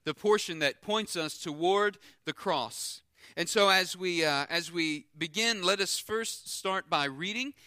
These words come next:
If you found your place in verse thirteen, uh, verse one of chapter thirteen, say, "Word." Follow along as I read.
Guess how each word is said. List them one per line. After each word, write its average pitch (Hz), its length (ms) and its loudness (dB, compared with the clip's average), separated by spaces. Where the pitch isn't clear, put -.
If 151 140 -10
you 170 80 -8
found 190 280 -2
your 175 120 -2
place 196 400 -4
in 156 100 -10
verse 151 240 -8
thirteen, 180 480 -8
uh, 135 160 -2
verse 151 300 -8
one 165 240 -4
of 165 100 -8
chapter 160 320 -8
thirteen, 165 460 -10
say, 127 200 -6
"Word." 165 420 -8
Follow 160 260 0
along 147 320 -2
as 127 140 -8
I 127 120 -4
read. 117 360 -10